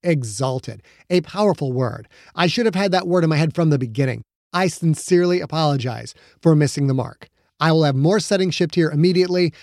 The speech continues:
Far better settings, I assure you." Zogby closed the case. His trembling hands held it against his chest.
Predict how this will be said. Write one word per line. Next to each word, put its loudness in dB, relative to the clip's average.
Far 0
better 0
settings, -8
I 0
assure -2
you." -2
Zogby -2
closed -6
the -4
case. -10
His 0
trembling 0
hands -2
held -2
it -4
against -10
his -10
chest. -18